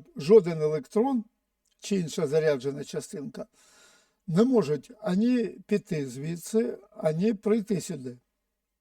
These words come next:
Тобто це ізольована частина кола.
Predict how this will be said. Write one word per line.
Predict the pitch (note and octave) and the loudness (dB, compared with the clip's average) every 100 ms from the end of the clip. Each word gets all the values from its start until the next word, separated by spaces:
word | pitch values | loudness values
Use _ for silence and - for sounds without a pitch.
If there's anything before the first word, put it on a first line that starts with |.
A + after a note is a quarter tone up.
| _ _ _ _ _ | _ _ _ _ _
Тобто | - F#3 G3+ | -10 -2 -2
це | - A3+ A#3 | 0 4 4
ізольована | G3+ D#3+ G3+ G#3 F#3+ C#3+ C#3+ | 2 2 4 6 4 2 -4
частина | - D#3+ - D#3 C3+ C3 | -4 -6 -4 -6 -4 -6
кола. | - C3+ A#2+ | -6 -8 -8